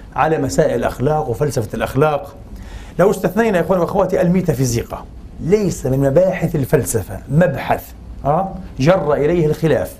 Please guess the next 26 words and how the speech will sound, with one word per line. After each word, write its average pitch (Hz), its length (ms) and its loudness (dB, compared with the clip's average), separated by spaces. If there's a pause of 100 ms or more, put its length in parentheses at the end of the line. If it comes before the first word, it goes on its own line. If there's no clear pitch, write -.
(300)
وتشعب 127 640 0
فيه 165 220 2
الكلام 147 420 2 (360)
وكثرت 185 400 0
فيه 175 160 0
الطروحات 170 720 0
والنظريات 165 760 2
والنظريات 165 240 2
المضادة 180 540 2 (200)
مثل 170 200 4
إيه؟ 160 220 2 (540)
مثل 139 240 2
علم 135 260 2
الأخلاق، 107 840 -4 (360)
باستثناء 143 400 2
فقط 147 240 -2
إيش؟ 160 280 0 (400)
الميتافيزيقا. 117 580 -2
الميتافيزيقا 175 400 -2
رقم 175 160 2
واحد، 139 240 -2 (280)
خلافات 123 380 -2
كبيرة 156 240 2
جدا 143 220 0
جدا. 120 320 -2 (320)
بعدين، 233 720 2